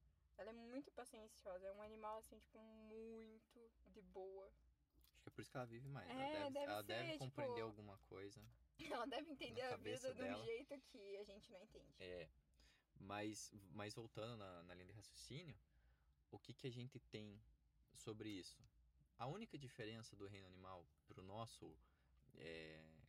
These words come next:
Speaker 2: pra nossa raça humana é que a gente
Speaker 1: É,
Speaker 2: fala,
Speaker 1: a racionalidade
Speaker 2: né?
Speaker 1: e a irra-,
Speaker 2: É,
Speaker 1: irracionalidade.
Speaker 2: é isso.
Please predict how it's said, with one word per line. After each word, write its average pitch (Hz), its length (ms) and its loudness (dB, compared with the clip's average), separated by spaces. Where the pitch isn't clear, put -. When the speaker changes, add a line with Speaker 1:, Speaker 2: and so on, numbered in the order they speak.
Speaker 2:
pra 92 140 -4
nossa 98 200 -2
raça 92 300 0
humana 113 420 -2
é - 120 2
que - 120 0
a 185 40 0
gente 175 300 -6
Speaker 1:
É, 220 80 -2
Speaker 2:
fala, 220 460 8
Speaker 1:
a - 20 10
racionalidade 226 800 0
Speaker 2:
né? 254 200 6
Speaker 1:
e - 20 0
a 269 40 -2
irra-, 285 280 -4
Speaker 2:
É, 262 220 6
Speaker 1:
irracionalidade. 285 520 -2
Speaker 2:
é 185 60 4
isso. 240 440 0